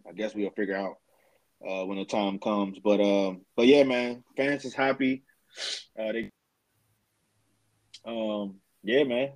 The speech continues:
I'm ready for the tailgating, honestly. Like, I haven't really tailgated before, like, tailgate, tailgate. So, um, really, we're ready for that. Taste different food,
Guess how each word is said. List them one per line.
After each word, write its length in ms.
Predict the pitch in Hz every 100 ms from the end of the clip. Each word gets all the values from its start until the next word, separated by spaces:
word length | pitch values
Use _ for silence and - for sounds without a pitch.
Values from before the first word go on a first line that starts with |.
| -
I'm 120 | 127
ready 180 | 139 131
for 160 | - 110
the 60 |
tailgating, 540 | 107 135 127 107 101 95
honestly. 460 | 110 104 - 98 -
Like, 160 | 95 104
I 120 | 110
haven't 280 | 110 107 104
really 240 | 104 101
tailgated 480 | 120 113 110 113 104
before, 400 | 107 120 127 123
like, 160 | 98
tailgate, 480 | 85 127 135 139 135
tailgate. 380 | 151 147 147 143 _ _ _ _ _ _
So, 420 | 101 95 92 95 95
um, 260 | 92 92
really, 320 | 98 101 98 95 _ _ -
we're 160 | 101
ready 220 | 101 104
for 140 | 104 101
that. 340 | 104 101 82
Taste 260 | - 107 -
different 260 | 113 110 101
food, 480 | 113 107 107 107